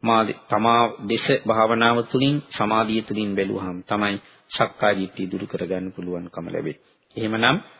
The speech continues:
ආතාපි කියලා කියන්නේ කෙලෙස් තවන වීරිය, කෙලෙස් දුරු කරන වීරිය. ඒ කෙලෙස් දුරු කරන වීරිය ඇති කරගන්නට පුළුවන්කම ලැබෙන්නේ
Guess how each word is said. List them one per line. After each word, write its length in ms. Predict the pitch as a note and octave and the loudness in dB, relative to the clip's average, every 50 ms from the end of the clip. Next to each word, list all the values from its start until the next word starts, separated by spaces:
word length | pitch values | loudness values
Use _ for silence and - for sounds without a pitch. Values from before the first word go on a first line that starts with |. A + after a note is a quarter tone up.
| _ _ _ _ - | _ _ _ _ 2
ආතාපි 560 | A2 A2 A2 A2+ - A#2 A2+ A2+ A2+ A#2 - | 4 4 4 4 4 4 4 4 4 2 -2
කියලා 240 | - B2+ A#2 A2+ A#2 | -2 0 0 0 0
කියන්නේ 300 | A2+ - B2+ A#2+ A#2+ A#2 | -2 0 -2 0 0 -2
කෙලෙස් 300 | - - G#2+ A2 A2+ A2 - | -2 -2 -2 0 -2 -4 -6
තවන 340 | _ - A2 G#2+ A2+ A2+ A2+ G#2+ | _ -2 0 2 2 2 0 -2
වීරිය, 400 | G2 G#2+ A2+ A#2+ C3 C3+ C#3 C3 | -2 -2 0 0 0 0 0 -2
කෙලෙස් 280 | - - G#2 G#2 G2+ - | 0 -2 -2 -2 -4 -6
දුරු 260 | - F2 G2+ G2+ A#2 A2+ | -6 -6 -4 -4 -4 -2
කරන 260 | - A#2 A#2+ A#2+ B2+ | -2 -2 0 0 -2
වීරිය. 380 | B2 B2+ C3 C3+ C3+ C3+ D#3 E3 - - _ _ _ _ _ - | -2 0 0 0 2 0 0 -2 -4 -14 _ _ _ _ _ -2
ඒ 100 | C3 - | -2 -2
කෙලෙස් 380 | - - - C#3 C#3+ E3+ E3+ - | 0 0 0 2 2 2 0 0
දුරු 260 | G#3+ F3+ F#3 F#3 F#3+ | 0 0 2 2 2
කරන 280 | E3 - C#3 B2 A#2 A2+ G#2+ | 2 2 2 2 2 0 -2
වීරිය 340 | G#2 G#2+ A2 A2 G#2 G#2 G2 | -2 0 0 0 2 2 0
ඇති 160 | F#2+ - - | 0 -2 -2
කරගන්නට 600 | - A#2+ G#2 F#2+ F#2 G2 G2+ A2+ A#2+ A#2 G#2+ - | -2 0 0 0 0 0 -2 0 -2 -4 -4 -6
පුළුවන්කම 600 | - - G#2+ G#2 G#2 G2+ G2 G2 F2+ - F#2 F2+ F#2 | -6 -6 -4 -2 -2 -2 -2 -4 -6 -6 -6 -6 -4
ලැබෙන්නේ 560 | F2 F#2 G2 A2 G#2+ G#2 G2+ G2+ G2+ G2 | -4 -2 -2 0 0 -2 -2 -4 -6 -8